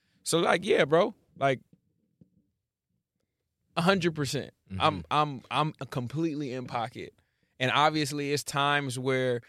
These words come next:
Speaker 1: we operate outside of the pocket, and that's where you feel the friction.
Speaker 2: Mm-hmm.
Speaker 1: You know, you may have even, it may have just been something as small as it just slipped your mind. You know, you may have just bro forgot to take out the trash, and it's just one of those things that just set her off that day.
Speaker 2: Mm-hmm.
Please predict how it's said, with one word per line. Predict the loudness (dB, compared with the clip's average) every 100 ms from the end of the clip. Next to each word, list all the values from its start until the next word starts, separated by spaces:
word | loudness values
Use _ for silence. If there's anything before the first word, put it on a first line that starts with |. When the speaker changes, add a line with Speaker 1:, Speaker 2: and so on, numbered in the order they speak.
| -10
Speaker 1:
we | 0 4
operate | 4 2 0 0
outside | 2 0 2 2 2
of |
the | 0
pocket, | 0 0 -2 -8
and |
that's | -8 -6
where | -4
you | -4
feel | -4 -2 -2
the | -2
friction. | -2 -2 -4 -10 -14 -12
Speaker 2:
Mm-hmm. | -8 -6 -6 -2
Speaker 1:
You | 2
know, | 4
you | 4 4
may | 6 6
have | 4
even, | 2 2 0 -2
it | 0
may | 2
have | 2 0
just | -4 -2
been | -2
something | -2 -2 -4
as | -4
small | -4 0 0
as | 0
it | -4
just | -8 -4
slipped | -4 -2
your | -4
mind. | -4 -4 -8 -12 -18 _
You | -10
know, | -6
you | -4 -2
may | 2 2
have | 2
just | 2 0 0 -4 -12 _ _ _ _ _ _ _ 0
bro | 4 4 2 -6
forgot | -10 -2 0 0
to | -2
take | -2 2
out | 2
the | 0
trash, | -2 0 0 0 -4
and | -6 -6
it's | -6 -6
just | -6
one | -4 -2
of | 2
those | 2 0
things | 0 0 -2
that |
just | -4 -6 -4
set | -2
her | 0
off | 0 -2
that | -2 -4 -2
day. | -2 -4 -8 _
Speaker 2:
Mm-hmm. | -8 -4